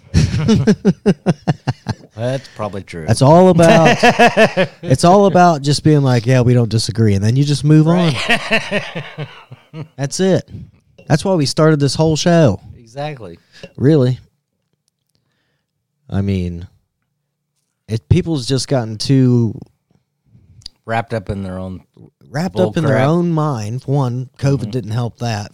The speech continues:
Speaker 1: Everybody
Speaker 2: Well,
Speaker 1: having to
Speaker 2: that's
Speaker 1: sit
Speaker 2: for
Speaker 1: on their
Speaker 2: sure.
Speaker 1: ass and, uh, do nothing but watch these wackaloons on T V.
Speaker 2: Yeah.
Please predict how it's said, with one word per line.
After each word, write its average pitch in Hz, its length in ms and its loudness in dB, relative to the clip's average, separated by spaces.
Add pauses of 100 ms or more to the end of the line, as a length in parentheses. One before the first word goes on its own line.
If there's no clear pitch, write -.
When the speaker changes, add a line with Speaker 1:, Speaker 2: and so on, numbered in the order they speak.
(120)
Speaker 1:
Everybody 110 320 -10
Speaker 2:
Well, 92 60 -4
Speaker 1:
having 87 120 -6
to 90 40 -8
Speaker 2:
that's 92 120 -6
Speaker 1:
sit 131 160 0
Speaker 2:
for 127 60 2
Speaker 1:
on 123 60 0
their 107 140 -4
Speaker 2:
sure. 107 80 -2
Speaker 1:
ass 110 420 -2
and, 98 280 -10 (260)
uh, 107 80 -12
do 104 240 -2
nothing 120 420 -4
but 104 120 2
watch 110 340 -2
these 104 220 -4
wackaloons 107 720 -4
on 98 140 -4
T 117 240 -4
V. 87 340 -10 (340)
Speaker 2:
Yeah. 65 200 -20